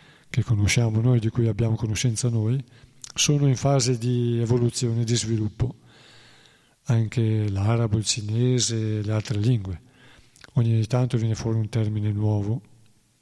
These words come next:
o una trasformazione. Si sono trasformate da cent'anni a queste parti, a questa parte.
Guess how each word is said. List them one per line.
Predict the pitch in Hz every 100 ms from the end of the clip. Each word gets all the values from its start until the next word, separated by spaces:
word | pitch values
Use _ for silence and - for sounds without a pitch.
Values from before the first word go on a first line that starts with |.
| _ _ _ _ _ _ _ _ _ - - -
o |
una | 113 110 107 107 104 101 92 - _ _ _ -
trasformazione. | - 120 101 - 107 104 104 - 107 101 104 - - - - - - - - - - _ _ _ _ _ _
Si | - -
sono | - 123 120
trasformate | 127 - 127 120 131 135 131 127
da | 117
cent'anni | - 123 110 127 127 120
a |
queste | 123 113 123
parti, | 120 113 117 - 147 196
a | - - - _
questa | - 120 -
parte. | - 110 104 - 156